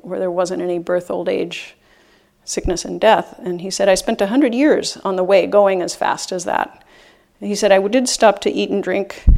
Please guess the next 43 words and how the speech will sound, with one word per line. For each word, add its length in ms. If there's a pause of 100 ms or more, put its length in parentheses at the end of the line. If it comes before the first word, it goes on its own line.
(440)
and 220
piss 220
and 140
shit," 360
he 100
says, 480 (380)
"and 180
sleep." 400 (400)
And 180
he 80
said, 180
"And 140
still, 320
in 160
a 80
hundred 240
years, 220
I 80
got 220
really 200
far 280
and 100
I 80
died 380
on 100
the 80
way. 220
I 40
just 240
died, 340
and 100
then 100
I 80
was 180
reborn 360
here." 320 (360)
<laughs> 0 (2750)
I 120
never 240
got 200
out 220
of 140
it. 200